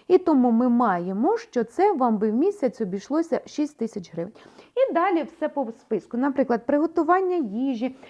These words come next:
миття автомобіля, там, е, в-, все, що завгодно. Так? Вам потрібно все це монетизувати.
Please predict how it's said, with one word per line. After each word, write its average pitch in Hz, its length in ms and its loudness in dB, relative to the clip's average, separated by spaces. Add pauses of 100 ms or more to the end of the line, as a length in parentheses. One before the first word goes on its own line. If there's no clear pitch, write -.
(140)
миття 302 460 0
автомобіля, 277 1300 0
там, 226 340 -2
е, 262 140 -4
в-, - 280 -4
все, 415 260 0
що - 260 -4
завгодно. 202 520 -4
Так? 494 260 4 (220)
Вам 392 340 6
потрібно 302 440 4
все 339 240 0
це - 240 -4
монетизувати. 262 1600 2